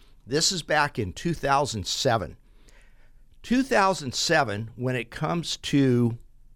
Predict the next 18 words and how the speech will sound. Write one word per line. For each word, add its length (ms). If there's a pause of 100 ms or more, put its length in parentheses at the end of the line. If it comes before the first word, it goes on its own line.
(140)
the 100
number 520
of 100
homes 400
sold, 540 (500)
was 200
a 80
huge 640
drop. 540 (420)
It 200
went 300
from 560 (1300)
eighty-nine 640
hundred 600
in 300
two 200
thousand 500
five 480